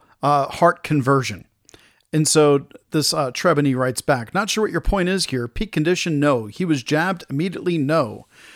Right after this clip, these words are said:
They weren't as fast on the field as I would have suspected. And my post didn't mention antidote for the arrest, but an antidote for the poison in his body." That's right, Trebeny, you're a moron. You're a moron because had you read my post, I wasn't saying that you had stated that it was an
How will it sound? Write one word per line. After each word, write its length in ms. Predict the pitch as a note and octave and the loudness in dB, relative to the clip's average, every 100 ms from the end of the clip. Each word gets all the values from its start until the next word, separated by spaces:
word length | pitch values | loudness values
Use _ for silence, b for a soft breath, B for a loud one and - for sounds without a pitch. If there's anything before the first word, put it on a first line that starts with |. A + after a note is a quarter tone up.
| B | B
They 80 | - | -2
weren't 240 | D3+ G#3 G#3 | 2 2 0
as 140 | F#3 | -2
fast 360 | - G3 F#3 - | -2 -2 -2 -2
on 140 | E3 | -2
the 60 | D3 | 0
field 340 | G3 F3+ D#3 | 0 0 2
as 100 | B2+ | 0
I 120 | C#3 | 2
would 160 | D#3 D3+ | 2 0
have 120 | C3 | -2
suspected. 760 | - C3+ - - E3 - G#2+ - b b | -4 -2 -2 0 -2 -4 -14 -16 b b
And 80 | b | b
my 120 | C#3 | -2
post 320 | C#3 G3+ G3 - | 2 2 2 0
didn't 160 | D#3+ | 0
mention 320 | D#3 D3 C3 - | 0 0 -4 -4
antidote 480 | F#3 F#3 C#3 C3 | -2 0 0 -2
for 100 | - | -4
the 140 | C#3 A#2+ | -6 -2
arrest, 340 | C#3 E3+ - | 0 0 -2
but 120 | C#3+ | -4
an 60 | B2+ | -4
antidote 440 | - F3 D3 D3+ | -2 -2 2 0
for 140 | - C#3+ | 0 -8
the 80 | A#2 | -4
poison 340 | - E3+ D3 | 0 0 2
in 60 | C#3 | 0
his 80 | |
body." 340 | B2+ C#3+ A2 E2 B B B | 2 0 0 -8 B B B
That's 220 | F#3 G#3+ | -2 0
right, 180 | G3+ G#3+ | 2 2
Trebeny, 400 | - D#3 C#3+ D3 | 4 4 4 4
you're 140 | F3 | 4
a 40 | D#3 | 2
moron. 560 | C#3 D#3+ D#3 G2+ - _ _ _ | 4 4 4 2 -6 _ _ _
You're 160 | - F#3+ | 2 4
a 40 | |
moron 420 | G3+ A3 A3 F3 D#3 | 6 4 6 4 4
because 340 | C#3+ D#3+ D3+ - | 4 4 2 -6
had 240 | - G#3 G#3 | -2 0 0
you 80 | G3+ | 2
read 180 | F#3+ | 0
my 120 | F3 D3 | 2 2
post, 500 | D#3+ F#3+ A#2 - - B B B | 2 2 0 -6 -10 B B B
I 100 | D3 | -2
wasn't 460 | D3 F3+ G3+ G#3 | 4 4 4 0
saying 560 | - - F#3 D3+ C3 C#3 b b b | -2 2 4 4 0 -6 b b b
that 180 | C#3 D#3+ | 0 2
you 180 | D#3+ | 2
had 160 | E3+ D3 | 2 2
stated 500 | - F3+ F3+ C#3 C3 | 0 2 2 0 0
that 140 | D#3 | -2
it 40 | C#3+ | 0
was 120 | |
an 80 | C#3+ | -2